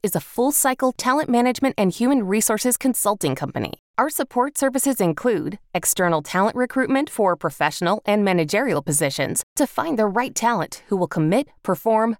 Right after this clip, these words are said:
stay, and grow with your organization. Support for your internal recruitment teams for clinical patient care positions, such as R Ns and L V Ns, to help ensure you are hiring the right talent. Leadership coaching and development.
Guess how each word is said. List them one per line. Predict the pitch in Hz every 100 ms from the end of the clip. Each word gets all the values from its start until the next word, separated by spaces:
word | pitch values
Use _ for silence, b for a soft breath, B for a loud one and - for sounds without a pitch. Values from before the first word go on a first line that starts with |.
| -
stay, | - 226 226 285 _ 202
and | 220 196
grow | 196 233 269
with | 165 165
your | 175
organization. | 180 175 180 160 165 151 139 - - _ -
Support | - 175 - 185 -
for | 202
your | 190 185
internal | 170 160 214 196
recruitment | 170 151 - 277 180 147
teams | 156 151 190 -
for | 175 160
clinical | - 233 247 247 247
patient | - 247 - 170
care | 151 147
positions, | 147 139 131 - - - B
such | - 175 156
as | 147 135 -
R | 175 175
Ns | 233 269 262 -
and | 226 254 -
L | 254 302
V | 190 151
Ns, | 139 156 -
to | -
help | - 220
ensure | 170 156 - 220
you | 220 170
are | 147
hiring | - 214 233 247 202
the | 165
right | 151 170 202 -
talent. | - 180 160 110 - _ _ -
Leadership | 254 269 254 - 240
coaching | - 226 269 262
and | 226 220
development. | 214 185 196 208 - 131 -